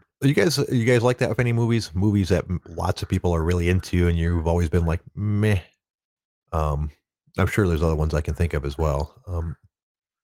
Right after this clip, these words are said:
like most of the gangster movies. Uh, <coughs> uh, never really gave a shit about The Godfather, like, for example.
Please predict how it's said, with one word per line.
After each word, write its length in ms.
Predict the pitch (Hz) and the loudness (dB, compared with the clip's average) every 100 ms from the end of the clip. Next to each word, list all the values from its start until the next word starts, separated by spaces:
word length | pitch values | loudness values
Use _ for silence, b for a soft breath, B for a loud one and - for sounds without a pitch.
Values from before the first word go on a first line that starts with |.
| _ _ _ - | _ _ _ -2
like 160 | 95 | 2
most 220 | 123 143 | 4 2
of 60 | 120 | 0
the 60 | 95 | 0
gangster 380 | 98 95 - | 0 0 -4
movies. 420 | 71 67 - - - | -8 -8 -12 -20 -12
Uh, 460 | 85 80 76 71 73 - _ _ _ _ _ - | -6 -2 -2 -4 -10 -16 _ _ _ _ _ -20
<coughs> 560 | - - - - _ - | -20 -20 -20 -20 _ 2
uh, 880 | - - - - 254 131 - 107 - _ _ _ _ _ _ - _ | 2 2 2 2 2 0 -2 -6 -6 _ _ _ _ _ _ -18 _
never 200 | 101 101 | 2 4
really 180 | 104 104 | 4 4
gave 200 | 92 90 | 2 0
a 40 | |
shit 180 | 87 92 | -2 -2
about 180 | 82 76 | -2 -4
The 60 | 78 | -2
Godfather, 640 | 73 73 78 76 76 78 - _ - | -2 -2 0 0 -2 -6 -12 _ -12
like, 180 | 73 - _ _ - | -10 -10 _ _ -6
for 100 | 78 | -2
example. 580 | 76 71 73 76 73 | 0 0 0 -4 -4